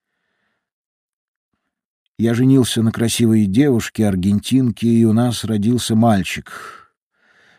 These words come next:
Ему было всего два года, когда я вернулся из поездки на день раньше и застал в своей постели лучшего друга.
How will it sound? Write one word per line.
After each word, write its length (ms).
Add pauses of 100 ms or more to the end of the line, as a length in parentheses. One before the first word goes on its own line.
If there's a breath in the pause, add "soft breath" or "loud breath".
(120)
Ему 340
было 280
всего 380
два 220
года, 340
когда 300
я 160
вернулся 500
из 100
поездки 760 (320 loud breath)
на 160
день 180
раньше 560 (880 soft breath)
и 120
застал 420
в 80
своей 380
постели 560
лучшего 560
друга. 460